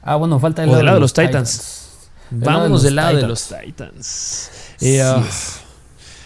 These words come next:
Speaker 2: de los quarterbacks, eh, pues los Patriots, ¿cómo se colocan en contra de los quarterbacks? Pues los Patriots son la segunda mejor defensiva en contra de ellos. Ryan Tannehill la tiene sumamente complicada.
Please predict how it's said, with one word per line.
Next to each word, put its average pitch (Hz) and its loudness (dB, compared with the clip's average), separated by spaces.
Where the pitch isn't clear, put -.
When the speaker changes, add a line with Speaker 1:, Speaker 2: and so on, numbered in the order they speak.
Speaker 2:
de 151 2
los 180 0
quarterbacks, 220 2
eh, 147 2
pues 151 0
los 156 0
Patriots, 170 0
¿cómo 190 -2
se 160 -2
colocan 160 0
en 143 -4
contra 175 -2
de 156 0
los 160 2
quarterbacks? 156 0
Pues 214 2
los 180 2
Patriots 160 0
son 170 0
la 156 0
segunda 147 0
mejor 131 -2
defensiva 131 0
en 120 -4
contra 131 -4
de 127 -2
ellos. 127 0
Ryan 135 -2
Tannehill 143 -4
la 120 -2
tiene 135 -4
sumamente 160 -6
complicada. 151 -2